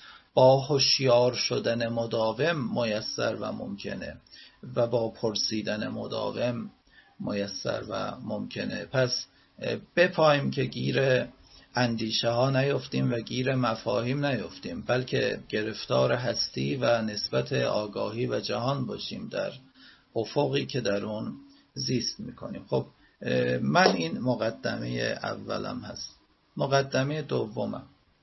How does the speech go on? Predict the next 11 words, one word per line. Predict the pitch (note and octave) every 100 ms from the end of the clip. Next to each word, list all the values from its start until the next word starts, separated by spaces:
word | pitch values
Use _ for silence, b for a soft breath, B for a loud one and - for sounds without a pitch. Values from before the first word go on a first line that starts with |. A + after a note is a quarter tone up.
| _ _ _ _ _ _ _ _ -
عزیزان، | D3+ C3+ B2 A#2 G#2 - B B B B B -
اه، | B2+ A#2 A#2
به | A#2+ D3+
این | F3 D3
فکر | - B2+
کنید، | - A#2 G#2+ - - -
اه، | - - - _ _ _ _ -
اگر | D3+ E3 D3+ D#3 B2
ما | A#2+ A#2 A2+ A2+ -
در | A2
جهانیم | G#2+ G2+ G2+ A2 A#2 A2 G#2+ - -